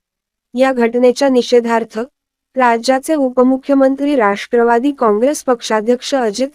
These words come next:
तसेच प्रदेशाध्यक्ष खासदार सुनील तटकरे यांच्या आदेशान्वये राष्ट्रवादी काँग्रेस पार्टी नंदुरबार जिल्हातर्फे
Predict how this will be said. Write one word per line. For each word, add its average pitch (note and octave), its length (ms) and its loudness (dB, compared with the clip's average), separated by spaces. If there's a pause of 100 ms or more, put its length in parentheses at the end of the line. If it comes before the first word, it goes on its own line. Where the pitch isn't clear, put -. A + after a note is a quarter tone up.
तसेच D4 320 -4
प्रदेशाध्यक्ष A#3+ 760 0
खासदार A3+ 500 -2
सुनील B3+ 420 -2
तटकरे B3 480 0
यांच्या G#3+ 400 0
आदेशान्वये B3+ 680 2
राष्ट्रवादी A#3+ 720 -2
काँग्रेस A#3 520 -2
पार्टी A#3 380 0
नंदुरबार A3+ 560 2
जिल्हातर्फे A3 680 0